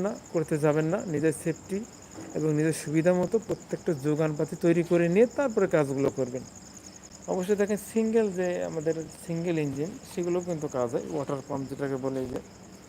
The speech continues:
এই ওয়াটার পাম্পও এখানে লাগে, যে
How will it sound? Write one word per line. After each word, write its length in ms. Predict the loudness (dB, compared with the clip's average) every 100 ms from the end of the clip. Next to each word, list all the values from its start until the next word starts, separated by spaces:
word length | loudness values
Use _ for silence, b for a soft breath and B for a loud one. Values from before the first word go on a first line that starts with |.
| -20 -20 -20 -10 -4
এই 60 | 0
ওয়াটার 300 | 0 -2 -4 -4
পাম্পও 260 | -4 0 -2
এখানে 240 | 0 -2 0
লাগে, 220 | 0 0 -4 -10 -18 -14
যে 80 | -10